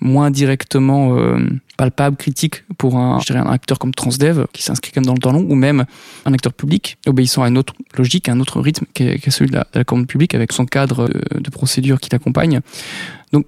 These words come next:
voilà, c'est, ce n'est pas facile. Et puis, au, au-delà, au-delà de notre diversité, c'est, euh, c'est de la collaboration pure entre entreprises, avec aucune, euh, logique hiérarchique entre nous. Donc, euh, on a tous un peu quand même, euh, des agendas propres à nos entreprises respectives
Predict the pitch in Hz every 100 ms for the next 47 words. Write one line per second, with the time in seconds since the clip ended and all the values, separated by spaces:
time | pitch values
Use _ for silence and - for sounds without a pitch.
0 | - 135 123 - - 165 151 156 147 131
1 | - 208 233 139 123 - 135 131 123 117
2 | 123 - - 139 - 139 131 131 131 127
3 | 131 139 135 127 - 123 123 127 127 -
4 | 139 170 190 196 - 135 147 139 120 113
5 | 110 - - - 131 131 - 127 - 127
6 | 135 - 160 165 127 135 135 - - 135
7 | 160 143 113 123 - 123 127 127 117 107
8 | - - _ _ 135 131 139 - 127 131
9 | - 127 127 127 131 160 170 127 - -
10 | - - - - - - 139 123 - 160
11 | - - 151 143 160 - 135 143 139 -
12 | 135 127 127 156 156 147 139 139 139 143
13 | 143 - 151 143 135 131 135 131 147 -
14 | 139 135 - 131 208 196